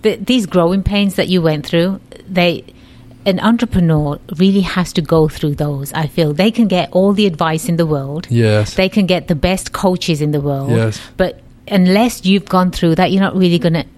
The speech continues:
Speaker 1: understand what it really takes.
Speaker 2: Yeah, it doesn't sink in. It do-, you don't get the experience and the wisdom from, f-, from failing, yeah.
Speaker 1: Right.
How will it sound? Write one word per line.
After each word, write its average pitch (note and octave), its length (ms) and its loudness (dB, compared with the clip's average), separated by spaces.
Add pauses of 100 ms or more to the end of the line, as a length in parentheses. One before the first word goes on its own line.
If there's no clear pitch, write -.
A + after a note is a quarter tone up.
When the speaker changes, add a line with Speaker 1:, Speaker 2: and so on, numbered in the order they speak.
(320)
Speaker 1:
understand E3 760 0
what D#3 160 0
it D#3+ 100 -6
really D#3+ 260 -2
takes. B2+ 260 0
Speaker 2:
Yeah, A#2+ 260 4
it G#2 100 -6
doesn't C3+ 320 2
sink A#2 340 -2
in. A2+ 200 2
It G#2 140 -2
do-, B2 160 4
you A#2 120 0
don't B2 200 4
get B2 160 0
the A#2 120 0
experience A2 760 0
and G2+ 120 0
the G2+ 60 2
wisdom G#2 520 0 (200)
from, G2+ 280 -2
f-, G2+ 180 -6
from G#2+ 240 -2
failing, G#2+ 500 0
yeah. G#2 320 -2
Speaker 1:
Right. D#3+ 400 -2